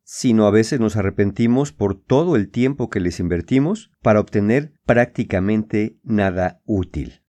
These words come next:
Vamos a imaginar, por ejemplo, una persona hacia el final de la vida, una persona que estuviera muriendo. Difícilmente nos diría que se arrepiente de no haber pasado más tiempo en las redes sociales. Yo no creo que alguien diría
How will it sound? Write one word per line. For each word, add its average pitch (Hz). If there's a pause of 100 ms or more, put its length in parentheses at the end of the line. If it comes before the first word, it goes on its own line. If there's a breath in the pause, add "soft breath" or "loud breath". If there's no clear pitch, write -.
(160)
Vamos 117
a -
imaginar, 95
por 92
ejemplo, 131
una 120
persona 120
hacia 107
el 113
final 131
de 143
la 123
vida, 139 (120)
una 107
persona 107
que -
estuviera 90
muriendo. 90 (460)
Difícilmente 147
nos 95
diría 127
que 90 (100)
se -
arrepiente 113
de 101
no 104
haber 107
pasado 104
más 101
tiempo 107
en 92
las 92
redes 92
sociales. 104 (100)
Yo 113
no 113
creo 104
que -
alguien 104
diría 98